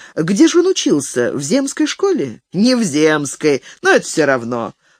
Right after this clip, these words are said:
Прелестная была учительница, жена вашего управляющего. Горденин с удивлением поднял брови. «Переверзева?» спросил он. «Странно. Правда, я ее знаю очень мало,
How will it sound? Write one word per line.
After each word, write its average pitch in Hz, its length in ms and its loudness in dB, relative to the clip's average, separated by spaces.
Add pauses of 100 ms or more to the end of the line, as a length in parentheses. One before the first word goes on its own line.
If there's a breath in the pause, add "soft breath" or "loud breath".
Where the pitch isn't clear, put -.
Прелестная 165 880 0
была 127 340 -2
учительница, 110 1120 -8 (220 soft breath)
жена 208 380 0
вашего 123 400 -2
управляющего. 107 1040 -6 (960)
Горденин 135 800 -4
с - 120 -8
удивлением 208 640 -2
поднял 156 400 -4
брови. 120 560 -2 (840)
«Переверзева?» 254 1040 0 (380)
спросил 170 520 0
он. 139 140 -2
«Странно. 254 680 -2 (600 soft breath)
Правда, 226 280 2
я 277 180 4
ее 277 240 2
знаю 269 280 2
очень 277 240 0
мало, 285 400 2